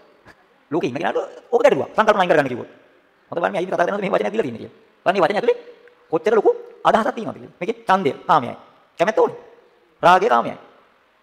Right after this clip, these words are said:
චන්ද රාගය කාමයයි. සංකල්පනා රාග කාමයයි. ඒ තමයි මේ කාමය කියන්නේ මොනවද?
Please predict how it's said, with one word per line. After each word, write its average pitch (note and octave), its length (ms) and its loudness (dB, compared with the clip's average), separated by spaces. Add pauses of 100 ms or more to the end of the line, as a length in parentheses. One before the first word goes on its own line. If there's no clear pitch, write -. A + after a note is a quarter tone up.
(180)
චන්ද F3+ 160 2
රාගය F#3 220 4
කාමයයි. C4 240 -2 (280)
සංකල්පනා E3 480 2
රාග A#4 180 -2
කාමයයි. - 360 -6 (960)
ඒ D#3 40 -8
තමයි E3 140 -2
මේ E3+ 60 2
කාමය E3 180 2
කියන්නේ F3+ 140 2
මොනවද? C4 140 2